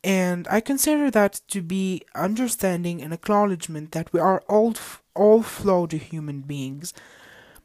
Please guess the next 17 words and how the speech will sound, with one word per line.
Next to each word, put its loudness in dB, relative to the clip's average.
And 0
I 6
am 2
not 4
that 2
wise 4
or -2
that -4
spiritual 2
figure -2
that 2
is 2
giving 4
advice 0
onto -2
you. -4
Um, 0